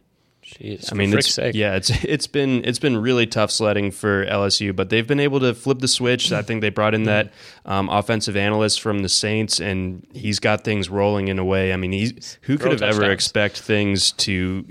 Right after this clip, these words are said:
Speaker 2: or expect Joe Burrow to do the things that he's doing, where he's, like, a legitimate Heisman candidate right now, and like I said, running one of the best offenses in the country.
Speaker 1: Yeah, well, we'll talk a little bit more about Joe Burrow in a little bit when we take a closer look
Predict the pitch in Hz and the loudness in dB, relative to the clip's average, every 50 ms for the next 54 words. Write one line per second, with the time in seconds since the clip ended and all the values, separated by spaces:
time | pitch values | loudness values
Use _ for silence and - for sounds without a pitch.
0 | - _ - 120 101 101 104 - - _ _ - - 110 - - 139 120 113 - | -12 _ 0 0 2 2 0 -2 -6 _ _ -6 -6 -4 -2 0 0 0 0 0
1 | - 120 113 95 - 110 107 104 98 95 92 85 92 98 95 92 90 - 104 98 | 0 2 2 2 2 2 2 2 2 2 0 0 0 0 0 0 0 -2 -2 -2
2 | 92 90 92 90 90 95 92 85 - 95 95 90 90 90 92 92 87 95 95 95 | -2 -2 -4 -4 -4 -4 -4 -4 -2 -2 -2 -2 0 0 -2 -2 -2 -2 -2 -2
3 | 87 - - - - - - - - - 92 87 98 92 90 87 87 98 101 98 | -4 -4 -6 -10 -14 -20 -20 -10 -4 -4 -2 0 0 0 0 -2 0 0 0 0
4 | 98 95 90 - 98 95 92 87 90 90 - - 92 90 87 87 90 82 90 90 | 0 -2 -2 0 -2 -2 -2 -2 -6 -8 -4 -4 -4 -2 -2 -2 -2 -2 -2 -2
5 | 87 90 90 87 87 87 90 90 85 - 92 87 - - 92 92 92 92 90 90 | -2 -2 -2 -2 -2 -2 0 -2 0 0 0 -2 -2 -2 -2 -2 -2 0 0 0
6 | 90 90 92 92 90 92 87 - 92 - - 104 95 - - 95 92 - - 98 | 0 0 0 0 -2 -2 0 0 0 0 0 -2 -2 -2 -2 -4 -4 -4 -6 -6
7 | 95 95 90 - - 104 101 - - 104 101 101 - _ _ _ _ _ _ _ | -6 -6 -6 -4 -2 -2 -2 0 0 -2 -2 -2 -6 _ _ _ _ _ _ _
8 | _ _ - - 143 131 117 107 120 135 139 135 139 147 139 - 156 147 143 131 | _ _ -6 -2 -2 -2 -2 -2 -2 -2 0 0 0 0 0 0 -2 0 0 0
9 | 131 127 123 117 117 117 120 117 110 110 107 107 - - 110 110 107 110 113 110 | 0 0 -2 -2 0 0 0 0 0 0 -2 -2 0 0 0 0 0 0 0 2
10 | 110 107 107 101 98 - - 107 104 104 107 104 101 98 110 107 104 - 101 101 | 2 2 0 0 -4 -8 -12 -10 -8 -6 -6 -6 -2 0 0 0 0 -2 -4 -8
11 | 104 101 101 101 98 98 95 - - 110 101 - - - 107 104 - - 107 110 | -8 -8 -8 -8 -8 -8 -8 -8 -8 -8 -8 -6 -2 0 0 0 0 -2 -2 0
12 | 113 113 110 - - | 0 0 -2 -2 -8